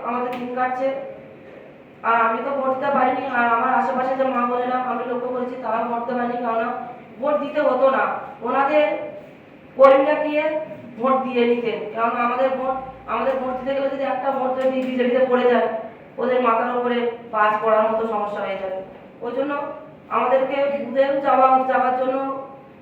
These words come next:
অনুরোধ থাকতো না, আর বুথে যাওয়ার কোনো অনুরোধ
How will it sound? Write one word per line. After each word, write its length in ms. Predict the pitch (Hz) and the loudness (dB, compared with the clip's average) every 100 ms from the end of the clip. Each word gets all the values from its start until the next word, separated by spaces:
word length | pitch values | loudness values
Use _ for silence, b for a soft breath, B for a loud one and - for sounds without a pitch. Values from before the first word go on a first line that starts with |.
| - | -12
অনুরোধ 340 | 226 262 262 277 | 0 2 4 4
থাকতো 340 | 262 247 254 269 | 4 2 4 0
না, 100 | 277 | 0
আর 300 | 285 240 233 | -2 -4 -4
বুথে 300 | 226 233 247 | -6 -4 -2
যাওয়ার 280 | 233 233 233 | 0 0 0
কোনো 180 | 240 254 254 | -2 -6 -4
অনুরোধ 500 | 220 214 233 233 233 | -2 0 2 0 -2